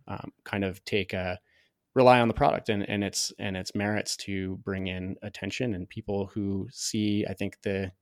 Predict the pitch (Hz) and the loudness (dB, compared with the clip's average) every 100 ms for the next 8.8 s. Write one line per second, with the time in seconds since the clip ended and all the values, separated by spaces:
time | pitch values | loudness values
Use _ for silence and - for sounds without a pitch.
0 | _ _ - 113 104 117 110 95 107 - | _ _ -4 -2 0 0 0 0 -2 -2
1 | 107 113 104 95 - 101 95 98 - 107 | 0 2 2 0 -2 -2 0 -2 -4 -4
2 | 98 - - 107 - _ _ 107 110 98 | -4 -6 -2 -2 -2 _ _ -8 -6 -6
3 | 104 104 101 110 107 - 90 - 101 98 | -6 -4 -2 0 0 -2 -4 -6 -6 -6
4 | 92 92 92 - _ - _ 104 101 110 | -4 -4 -6 -8 _ -20 _ -4 0 2
5 | 107 104 98 101 - 104 98 95 101 101 | 4 4 4 0 0 -2 -2 -2 -2 -2
6 | 98 95 95 - - 92 90 _ _ _ | -4 -4 -6 -8 -10 -10 -10 _ _ _
7 | - 107 104 92 104 - 95 92 92 90 | -20 0 0 2 -2 -2 -2 -4 -4 -6
8 | - - - - - - 107 | -8 -8 -8 -6 -8 -6 -6